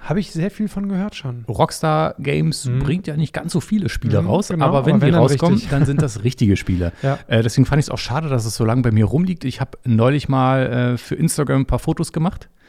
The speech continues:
Speaker 2: und da ist es mir wieder in die Hand gefallen, dachte ich, „Mensch,
Speaker 1: Okay.
Speaker 2: das nimmst du dir jetzt und, äh, das versuchst du jetzt mal zu zocken.“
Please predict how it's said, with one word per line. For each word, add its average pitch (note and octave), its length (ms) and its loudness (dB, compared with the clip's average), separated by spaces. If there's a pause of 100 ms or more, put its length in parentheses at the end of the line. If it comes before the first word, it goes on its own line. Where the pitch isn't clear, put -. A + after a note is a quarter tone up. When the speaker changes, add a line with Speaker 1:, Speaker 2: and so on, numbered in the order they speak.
(440)
Speaker 2:
und B2 140 6
da C#3 80 8
ist C3 60 0
es C3+ 60 0
mir D#3 140 4
wieder D3+ 140 0
in D#3+ 80 4
die C#3 80 4
Hand F#3 140 2
gefallen, A#2 280 0
dachte B2 220 0
ich, - 160 -12 (300)
„Mensch, G#2+ 360 2 (220)
Speaker 1:
Okay. F3+ 220 -6 (120)
Speaker 2:
das C3 160 2
nimmst E3+ 240 4
du F#3+ 40 -2
dir E3+ 140 2
jetzt E3+ 200 -2
und, C3+ 320 2
äh, B2+ 120 0
das B2 200 -2
versuchst B2+ 340 -2
du B2 60 2
jetzt A#2+ 200 0
mal A2+ 440 4
zu - 100 -4
zocken.“ G#2+ 320 -2